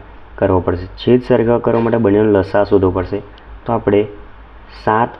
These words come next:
અને છનો લસા, મિત્રો, શોધી લઈએ પહેલાં. તો બે વડે ભાગ ચલે, સાત એ વન એવા, બે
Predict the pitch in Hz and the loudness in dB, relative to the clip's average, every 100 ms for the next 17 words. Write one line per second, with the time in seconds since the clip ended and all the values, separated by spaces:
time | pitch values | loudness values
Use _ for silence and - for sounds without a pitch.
0 | - 110 107 - 101 104 98 95 113 107 | -2 -2 -2 -2 0 2 0 0 -2 0
1 | 101 101 98 104 117 117 110 110 120 - | 0 0 0 0 2 2 2 -2 -6 -14
2 | - - - 104 104 113 113 110 107 - | -20 -20 -10 -4 0 2 0 0 -2 0
3 | 110 117 - 107 107 107 104 107 117 101 | 0 -2 -4 -6 -4 0 0 0 0 -2
4 | 101 - - - - 101 | -4 -10 -20 -14 -6 2